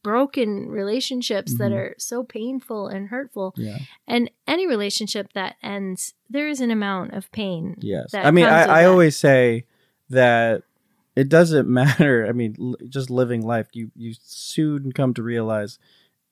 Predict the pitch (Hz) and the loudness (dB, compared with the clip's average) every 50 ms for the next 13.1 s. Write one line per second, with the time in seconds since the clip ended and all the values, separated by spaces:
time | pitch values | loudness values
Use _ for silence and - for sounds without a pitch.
0 | _ _ - 117 120 - _ - 151 151 165 170 185 160 - - 123 123 120 120 | _ _ -6 -6 -6 -6 _ 2 4 4 4 4 2 0 0 0 0 0 0 0
1 | 123 127 139 156 170 180 180 190 196 190 - _ _ _ _ _ _ _ _ _ | -2 -2 -2 0 -2 -2 -2 -2 -4 -6 -10 _ _ _ _ _ _ _ _ _
2 | _ - - - - - - 120 120 127 139 151 160 170 165 160 151 151 147 151 | _ -20 -16 -12 -6 -2 0 2 4 4 6 6 4 2 2 0 -2 -2 -2 0
3 | 143 143 139 135 - 135 123 - - 135 113 - _ _ - 120 120 131 139 - | 0 0 -2 -2 -2 -4 -6 -4 -4 -6 -6 -6 _ _ -6 -4 -4 -4 -6 -4
4 | - - 117 127 139 170 196 226 220 _ _ _ _ _ _ _ _ - 127 135 | -2 -2 0 0 2 0 0 0 -2 _ _ _ _ _ _ _ _ 0 2 2
5 | 131 139 156 160 - - - 135 127 131 139 143 143 139 127 - - 117 117 117 | 4 2 0 0 -2 -2 0 2 2 2 2 2 2 0 0 0 0 0 0 0
6 | 120 113 117 113 80 98 104 104 107 104 110 - 120 - - 135 131 - - 120 | 0 0 0 0 0 -2 -4 -4 -8 -8 -8 -10 -10 -10 -10 -10 -12 -10 -10 -12
7 | 113 110 - - - 107 95 - - _ _ - - 101 - 80 73 - _ _ | -12 -12 -12 -10 -8 -8 -8 -8 -10 _ _ -10 -8 -8 -6 -6 -8 -8 _ _
8 | - 123 113 127 - 339 370 117 120 127 123 - 117 113 110 107 - 104 101 104 | -2 -2 0 0 -2 -2 0 0 2 2 2 2 0 0 -2 -2 -4 -4 -4 -4
9 | 104 90 80 90 87 80 82 254 294 294 202 165 185 - _ _ _ - - 107 | -4 -4 -4 -6 -8 -8 -8 -8 -8 -10 -10 -10 -12 -16 _ _ _ -14 -12 -10
10 | - 107 104 110 110 107 104 113 117 120 120 120 117 113 110 107 107 107 101 107 | -8 -8 -8 -8 -10 -10 -6 -4 -2 0 0 -2 -2 -4 -6 -6 -8 -8 -10 -12
11 | 101 101 101 - 98 101 101 - - 101 101 101 - - - - - 254 220 190 | -14 -14 -14 -12 -12 -12 -10 -10 -12 -12 -12 -14 -14 -16 -18 -20 -20 -16 -14 -14
12 | 180 190 180 - 120 127 127 - 120 127 151 160 - 175 165 156 151 147 143 131 | -14 -12 -4 2 4 4 4 4 2 0 -2 0 2 2 4 4 4 2 2 0
13 | - | -4